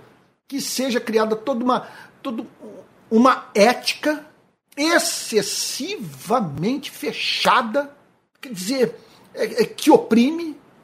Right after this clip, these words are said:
que suprime a liberdade cristã, sabe? E assim, portanto, nós tenhamos que negar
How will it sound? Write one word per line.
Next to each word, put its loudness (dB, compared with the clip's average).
que 0
suprime 2
a 0
liberdade 0
cristã, -6
sabe? -6
E 6
assim, 2
portanto, -2
nós 0
tenhamos -2
que -4
negar 0